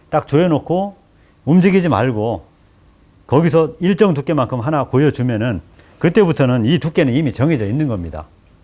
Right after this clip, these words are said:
예, 처음에는 근데 테스트를 해봐야 되겠죠. 예, 테스트를 해본 다음에 내가 원했던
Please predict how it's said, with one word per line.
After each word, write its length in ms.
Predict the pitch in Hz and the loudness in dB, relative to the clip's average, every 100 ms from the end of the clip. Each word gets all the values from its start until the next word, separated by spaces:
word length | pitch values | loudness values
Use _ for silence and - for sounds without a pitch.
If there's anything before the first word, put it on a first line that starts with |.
| _ _ | _ _
예, 60 | 104 | -6
처음에는 380 | - 233 226 175 | 0 2 4 2
근데 300 | 156 131 107 - - _ _ | 2 0 -4 -16 -20 _ _
테스트를 420 | - 254 214 208 127 | 0 0 0 -2 0
해봐야 260 | 226 247 | 2 2
되겠죠. 500 | 214 147 - 95 78 - _ _ _ _ _ _ - | 2 0 -4 -8 -10 -14 _ _ _ _ _ _ -6
예, 120 | 113 | -6
테스트를 360 | - 220 - 160 | 0 -2 2 0
해본 220 | 190 185 | 0 0
다음에 480 | 120 120 131 101 82 _ - _ _ _ _ _ _ - - - - - - | 0 0 -2 -4 -8 _ -20 _ _ _ _ _ _ -20 -20 -20 -20 -20 -4
내가 260 | 123 175 | 0 2
원했던 680 | 160 175 190 185 131 135 92 | 4 4 2 0 -4 -2 -4